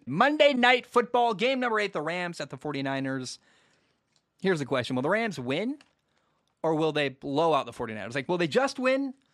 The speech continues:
or will they win by, like, thirty points? Because I worry that forty-niners coach Kyle Shanahan is actually gonna get fired.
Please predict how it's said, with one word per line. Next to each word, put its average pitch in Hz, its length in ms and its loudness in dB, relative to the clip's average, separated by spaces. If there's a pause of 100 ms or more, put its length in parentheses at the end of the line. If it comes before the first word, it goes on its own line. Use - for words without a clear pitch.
(420)
or 156 80 0
will 170 140 0
they 165 120 0
win 156 220 -2
by, 143 80 2
like, 131 220 -2
thirty 127 240 -2
points? 110 260 -10
Because 139 380 -4
I 214 180 4
worry 170 380 0
that 131 180 -6
forty-niners 135 420 -2
coach 123 220 -2
Kyle 123 220 -2
Shanahan 120 420 -4
is 131 140 -2
actually 139 260 -2
gonna 120 160 -2
get 117 180 -8
fired. 107 440 -4